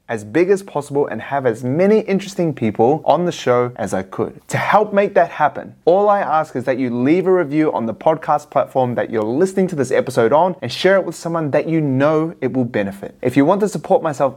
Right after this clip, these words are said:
even further, and more importantly, your body transformation, and are interested in having me as your coach to help you achieve the results that you just can't seem to achieve on your own, you can visit team rock ashby dot com to see what program fits you best.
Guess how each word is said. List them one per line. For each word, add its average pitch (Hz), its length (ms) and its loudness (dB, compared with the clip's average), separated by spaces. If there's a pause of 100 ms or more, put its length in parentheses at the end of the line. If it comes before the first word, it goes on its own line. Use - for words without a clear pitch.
even 151 300 0
further, 127 520 0
and 170 140 0
more 208 140 4
importantly, 180 520 -2
your 123 120 0
body 135 280 0
transformation, 110 800 -10
and 143 160 -4
are 131 200 4
interested 214 420 0
in 117 80 -2
having 165 460 -2
me 175 160 2
as 170 100 -2
your 151 120 0
coach 131 320 -4
to 135 60 -6
help 202 320 0
you 226 200 0
achieve 214 560 0
the 208 80 4
results 170 340 2
that 143 120 -6
you 147 100 -6
just 156 200 -8
can't - 380 -2
seem 185 160 0
to 170 140 2
achieve 135 260 0
on 123 100 2
your 117 200 4
own, 202 260 -2 (160)
you 180 140 2
can 180 180 0
visit 147 320 0
team 180 240 0
rock 170 180 2
ashby 139 280 -2
dot 135 180 0
com 117 300 0
to 113 120 -10
see 147 380 0
what 147 240 0
program 120 460 -2
fits - 400 -8
you 104 80 -4
best. - 400 -10